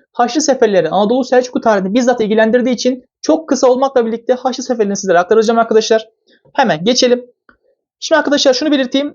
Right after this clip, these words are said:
Ee, Haçlı Seferlerin detayı çok sorulmuyor. Dediğim gibi şimdi size özetleyeceğim birkaç maddeyi aktaracağım. Genelde sorulursa onlar soruluyor. Normalde çok detaylı bir şey bu. Ancak dediğim gibi çok basit geçmeyi düşünüyorum.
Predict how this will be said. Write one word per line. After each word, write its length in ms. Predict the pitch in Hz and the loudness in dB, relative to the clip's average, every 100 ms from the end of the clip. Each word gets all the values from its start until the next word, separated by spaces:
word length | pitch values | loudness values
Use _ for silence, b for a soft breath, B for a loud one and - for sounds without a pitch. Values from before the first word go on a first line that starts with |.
| - | -2
Ee, 40 | 220 220 214 | 0 0 0
Haçlı 260 | 247 233 | -2 -2
Seferlerin 480 | 294 277 247 233 214 | -2 0 2 2 0
detayı 360 | 262 262 269 285 | 0 0 0 -2
çok 200 | 285 - | -6 -2
sorulmuyor. 500 | 226 208 170 123 - _ - | 0 0 -2 -6 -12 _ -4
Dediğim 240 | 247 196 | -2 0
gibi 300 | 147 131 - - | -2 -4 -8 -10
şimdi 440 | - - 269 262 | -8 -6 -2 -2
size 200 | 233 240 | 2 2
özetleyeceğim 640 | 226 247 247 247 240 240 | 2 0 -2 -4 -2 -2
birkaç 300 | 226 285 254 | -2 -2 0
maddeyi 300 | 190 175 185 | -2 -2 -2
aktaracağım. 520 | 220 262 247 233 247 - | 0 0 2 0 -2 0
Genelde 260 | 277 233 | 0 0
sorulursa 380 | 214 190 151 156 | 0 0 0 -2
onlar 220 | 170 214 | 0 0
soruluyor. 480 | 247 262 233 247 247 B - | 2 0 2 2 2 B 0
Normalde 300 | 247 254 247 | 2 2 0
çok 200 | 277 262 | -2 -2
detaylı 260 | 233 247 | 0 2
bir 60 | 247 | 2
şey 240 | 240 214 | 2 2
bu. 180 | 202 139 _ _ | 0 -6 _ _
Ancak 260 | 269 240 240 | -2 0 0
dediğim 220 | 226 208 | 0 0
gibi 280 | 196 285 - | -2 -4 -2
çok 200 | - 233 | -2 0
basit 180 | 220 - | 0 0
geçmeyi 300 | 185 156 185 | 0 0 -2
düşünüyorum. 400 | - 247 240 | 2 2 2